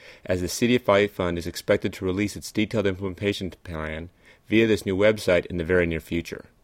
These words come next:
In the meantime, early reports indicate that the new market tax credit community is ready to take advantage of the additional three billion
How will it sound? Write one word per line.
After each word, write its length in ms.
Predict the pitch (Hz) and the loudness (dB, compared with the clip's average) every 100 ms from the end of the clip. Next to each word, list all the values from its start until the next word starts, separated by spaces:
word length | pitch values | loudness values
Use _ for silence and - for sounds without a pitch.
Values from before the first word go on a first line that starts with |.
| _ _ _ _ _ _ - - | _ _ _ _ _ _ -20 -6
In 140 | 135 170 | 0 2
the 60 | |
meantime, 500 | 151 135 113 87 85 - | 4 4 4 0 -2 0
early 160 | 120 147 | 2 2
reports 380 | 143 131 101 | 2 4 4
indicate 500 | 101 95 - 85 82 | 2 -2 0 0 0
that 140 | - 90 | -4 -4
the 80 | 87 | -2
new 120 | 110 | 2
market 300 | 120 117 107 | 2 0 0
tax 240 | 104 95 | 2 2
credit 220 | - 98 | 2 0
community 340 | - 95 90 82 | 0 -2 0 -2
is 140 | 80 | 0
ready 240 | 95 104 110 | 2 4 2
to 100 | 87 | -2
take 180 | 104 | -2
advantage 520 | 101 90 87 80 78 85 | -2 0 0 0 -4 -8
of 80 | |
the 80 | 85 | -2
additional 320 | 82 98 95 | 0 0 0
three 240 | 82 107 101 | -4 -2 0
billion 500 | 98 90 82 78 | 4 4 2 -2